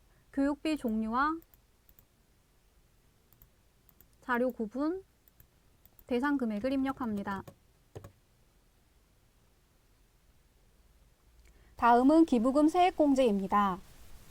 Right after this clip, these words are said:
기부금 금액란을 클릭하면 의료비 공제처럼 기부금 명세 탭으로 이동됩니다.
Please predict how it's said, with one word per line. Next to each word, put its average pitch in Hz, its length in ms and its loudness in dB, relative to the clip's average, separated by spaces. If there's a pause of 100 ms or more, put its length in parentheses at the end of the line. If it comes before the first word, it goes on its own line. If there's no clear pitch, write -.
(100)
기부금 285 460 4
금액란을 269 580 2
클릭하면 269 840 0 (260)
의료비 311 400 0
공제처럼 254 800 4
기부금 247 440 0
명세 214 320 0
탭으로 240 500 2
이동됩니다. 214 840 -2